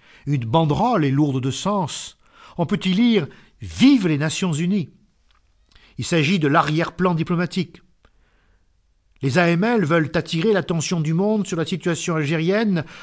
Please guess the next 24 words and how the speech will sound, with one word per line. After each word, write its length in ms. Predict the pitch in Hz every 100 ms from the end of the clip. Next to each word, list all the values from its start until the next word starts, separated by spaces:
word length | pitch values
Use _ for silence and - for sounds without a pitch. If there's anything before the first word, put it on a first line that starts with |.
| -
en 120 | 147
profitant 500 | 123 156 - - 196
de 80 | 180
la 100 | 147
réunion 560 | 156 165 131 151 185 190
de 80 |
la 80 | 156
conférence 640 | 139 147 139 139 160 170 165
internationale 720 | 160 156 156 - 143 165 160
de 80 | 135
San 200 | 160 143
Francisco, 760 | 151 139 139 - 160 160 180 - - _ -
conférence 640 | 143 147 131 160 156 - - -
qui 100 | -
vient 160 | 131 139
de 40 |
s'ouvrir 380 | 123 139 120 135
en 80 | 120
avril. 440 | 135 139 143 92 - _ _ _ _ _ _ - - - _ _ _ _
Elle 120 | - 139
envisage 460 | 147 135 185 190
un 80 | 156
nouveau 280 | 151 151 170
monde, 500 | 202 220 135 104